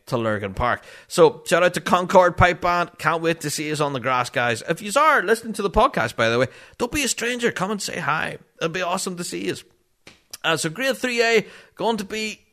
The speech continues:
again, incredibly competitive. A lot of great bands in here in Grade three A. Concord's one of them, actually, that I'm dying to see. I can't wait to hear them.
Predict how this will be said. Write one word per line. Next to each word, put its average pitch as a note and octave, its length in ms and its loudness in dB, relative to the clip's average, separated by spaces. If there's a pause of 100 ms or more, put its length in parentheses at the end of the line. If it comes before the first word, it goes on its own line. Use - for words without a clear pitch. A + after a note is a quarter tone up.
(100)
again, F3 460 -2 (180)
incredibly D#3 680 -6
competitive. B2+ 600 -2
A G#2+ 60 -4
lot D#3 300 -4
of E3+ 120 -8
great E3 300 -2
bands D#3 360 -2
in D#3 120 0
here D3 240 0
in A2+ 160 -4
Grade A#2+ 260 -4
three B2 260 -4
A. A2+ 180 0 (300)
Concord's G#3+ 500 4
one D#3 180 0
of F3+ 100 -2
them, C3 120 -2
actually, G#2+ 320 -6
that G2 100 -8
I'm D#3+ 120 -4
dying G#2+ 320 -8
to G#2+ 100 -16
see. D#3+ 300 -8
I A2 40 -10
can't - 300 -10
wait E3+ 180 -6
to - 80 -12
hear E3 260 -2
them. C#3 160 -4